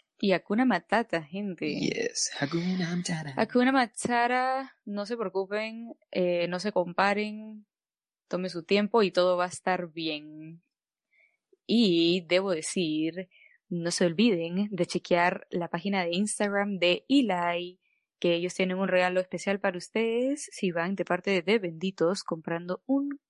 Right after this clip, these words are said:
Speaker 1: combo.
Speaker 2: Gracias, Eli Drinks.
Speaker 1: Los queremos y gracias por cuidarnos
Speaker 2: Te
Speaker 1: con sus
Speaker 2: queremos.
Speaker 1: productos.
Speaker 2: Sí. Y chicos, esta semana vamos a estar lanzando, como les dijo Isa,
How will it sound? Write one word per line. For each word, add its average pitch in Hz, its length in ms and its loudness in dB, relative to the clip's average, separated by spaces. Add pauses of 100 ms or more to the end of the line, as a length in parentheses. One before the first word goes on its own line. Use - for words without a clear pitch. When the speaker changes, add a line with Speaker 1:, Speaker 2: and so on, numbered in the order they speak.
Speaker 1:
combo. 160 840 -4 (760)
Speaker 2:
Gracias, 120 600 4
Eli 92 580 4 (120)
Drinks. - 880 0
Speaker 1:
Los 196 260 2
queremos 180 480 2
y 185 60 2
gracias 180 320 0
por 185 160 -2
cuidarnos 170 540 -2
Speaker 2:
Te - 80 -12
Speaker 1:
con 180 100 -4
sus - 140 -10
Speaker 2:
queremos. - 100 -12
Speaker 1:
productos. 190 840 -2
Speaker 2:
Sí. - 360 -2 (560)
Y - 80 4
chicos, 143 480 2 (260)
esta - 200 0
semana 131 280 4
vamos 131 180 0
a - 20 -12
estar 104 180 -4
lanzando, 110 340 -4
como 101 180 -4
les - 120 -8
dijo 92 180 -6
Isa, 98 460 0